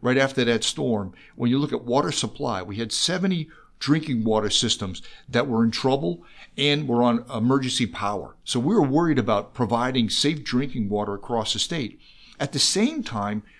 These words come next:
we had over a hundred sewage treatment facilities that were in severe da-, severely damaged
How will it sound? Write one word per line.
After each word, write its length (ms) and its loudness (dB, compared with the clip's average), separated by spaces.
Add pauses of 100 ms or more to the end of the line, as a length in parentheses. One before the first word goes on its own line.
we 120 -2
had 260 2
over 320 2
a 60 2
hundred 760 0 (400)
sewage 400 0
treatment 400 -2
facilities 720 0 (340)
that 220 0
were 80 4
in 80 6
severe 460 2
da-, 260 0
severely 560 2
damaged 500 -2